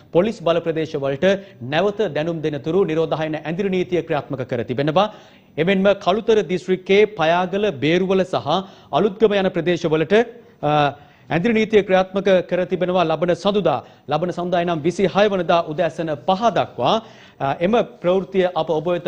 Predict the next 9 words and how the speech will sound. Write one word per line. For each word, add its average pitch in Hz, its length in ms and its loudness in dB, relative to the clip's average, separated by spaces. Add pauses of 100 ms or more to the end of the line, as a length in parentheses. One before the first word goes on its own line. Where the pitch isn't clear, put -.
ප්‍රථමයෙන් 196 420 0
ගෙන 151 160 2
ආවා. 135 360 0 (260)
ඉන් 156 220 -4
අනතුරුව 202 440 0
රජ්‍ය 180 240 2
ප්‍රවෘත්ති 180 280 -4
දෙපාර්තමේන්තුව 180 800 0
ඉතා 160 240 0